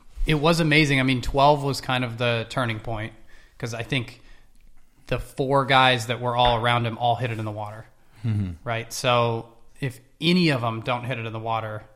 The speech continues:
Speaker 1: it may completely change the whole setup because, I mean, Tiger played the really smart shot over the middle of the bunker. That's where we're told to aim. You know, if the right pin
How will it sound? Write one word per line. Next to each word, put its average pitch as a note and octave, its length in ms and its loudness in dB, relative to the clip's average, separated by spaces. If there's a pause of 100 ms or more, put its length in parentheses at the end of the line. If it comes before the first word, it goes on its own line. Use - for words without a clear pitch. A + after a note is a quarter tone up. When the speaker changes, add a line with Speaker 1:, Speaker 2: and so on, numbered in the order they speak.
(440)
Speaker 1:
it B2 160 -6
may B2 180 -2
completely A#2 560 -6
change A2 580 -6 (200)
the A#2+ 100 -4
whole A#2 140 -4
setup C3 480 -2
because, A#2 400 -6 (120)
I - 60 -10
mean, A#2+ 200 -4
Tiger C3+ 300 2
played A#2+ 280 0
the A#2+ 80 -4
really B2 320 -2
smart A#2 360 -4
shot A2+ 220 -2
over A#2 180 -6
the A#2+ 80 -4
middle A#2+ 220 -2
of B2 60 -4
the A#2+ 60 2
bunker. A#2 340 -2
That's A2+ 240 -6
where A#2 240 -2
we're A#2 180 -6
told A#2+ 300 -4
to A#2 60 -4
aim. A#2+ 580 -4
You A#2+ 80 -8
know, A2+ 140 -4
if A2 100 -14
the A#2 100 -8
right B2 260 -2
pin B2+ 420 -2